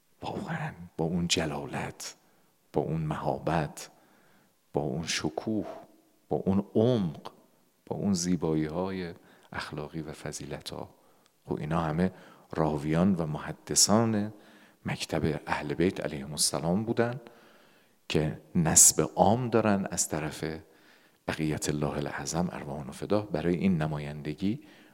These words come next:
نسب عام دارن دیگه. فرمود من اینا رو برای شما حجت قرار دادم که وقتی دور اونها جمع بشید، به امر اونها زندگی کنید و با امر اونها سازماندهی بشید،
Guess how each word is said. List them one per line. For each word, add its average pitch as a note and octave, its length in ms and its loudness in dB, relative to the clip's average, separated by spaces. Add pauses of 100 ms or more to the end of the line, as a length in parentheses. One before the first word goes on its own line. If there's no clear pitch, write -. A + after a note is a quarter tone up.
(100)
نسب - 300 2
عام A#2+ 280 0
دارن E2+ 340 -6
دیگه. C#2+ 220 -12 (760)
فرمود D2+ 320 -2
من F#2 160 4
اینا F2 220 2
رو G2 100 4
برای D#2+ 200 0
شما D#2+ 360 -2
حجت B2 440 0
قرار C2+ 240 -8
دادم - 300 -18 (720)
که - 120 -8
وقتی F2 240 0 (200)
دور A#2 220 8
اونها E2 320 2
جمع F#2+ 380 2
بشید، D#2 340 -8 (480)
به F#2+ 180 8
امر B2 300 10
اونها D#2+ 560 4 (400)
زندگی E2+ 500 8
کنید D2+ 500 0
و E2 80 2
با D2+ 240 0
امر A2 260 4
اونها E2 400 0
سازماندهی D#2 760 0
بشید، D#2+ 500 -4